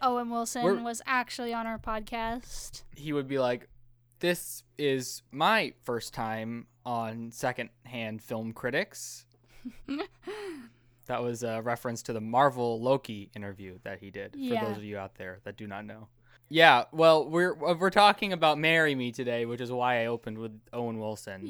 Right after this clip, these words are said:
Speaker 1: Yes.
Speaker 2: my best Owen Wilson impression.
Speaker 1: Yes.
Speaker 2: Um, I think before we do that, though, uh, let's just jump right into it this week with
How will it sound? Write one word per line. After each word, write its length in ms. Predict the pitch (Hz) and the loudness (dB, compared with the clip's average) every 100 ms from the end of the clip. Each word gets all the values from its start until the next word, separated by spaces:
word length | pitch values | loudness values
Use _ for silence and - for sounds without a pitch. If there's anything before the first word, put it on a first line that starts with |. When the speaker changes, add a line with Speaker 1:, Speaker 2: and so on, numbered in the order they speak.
| 262 | -4
Speaker 1:
Yes. 560 | 247 220 214 202 - 123 | -2 -2 -4 -4 -6 -4
Speaker 2:
my 120 | 110 | -2
best 360 | 139 147 - | 4 2 2
Owen 200 | 131 120 | -6 -4
Wilson 280 | 117 113 110 | -6 -6 -8
impression. 580 | 107 107 110 - 98 98 - | -8 -6 -6 -8 -14 -14 -14
Speaker 1:
Yes. 600 | 277 247 208 202 196 - | -8 -6 -6 -8 -10 -4
Speaker 2:
Um, 720 | 127 127 127 123 120 117 117 - _ _ _ | 0 2 2 0 -4 -6 -10 -16 _ _ _
I 120 | 135 135 | -4 -4
think 520 | - 185 180 - 139 | 0 0 0 -4 -6
before 540 | 131 - - 165 175 | -6 -8 -4 0 2
we 180 | 185 175 | 2 2
do 160 | 156 131 123 | 0 -4 2
that, 360 | 131 135 123 | 4 4 2
though, 540 | 120 107 104 101 104 113 _ _ _ - | -4 -4 -4 -6 -8 -12 _ _ _ -6
uh, 240 | 120 120 | -2 0
let's 160 | 143 175 | 0 -2
just 180 | 285 - | -6 -2
jump 260 | 196 175 127 | 0 0 -4
right 380 | 120 139 160 147 | 0 2 2 0
into 300 | 151 - 113 | -10 -6 -6
it 80 | 113 | -4
this 180 | 107 | -8
week 260 | 117 104 - - | -8 -10 -12 -12
with 260 | 127 123 | -4 -4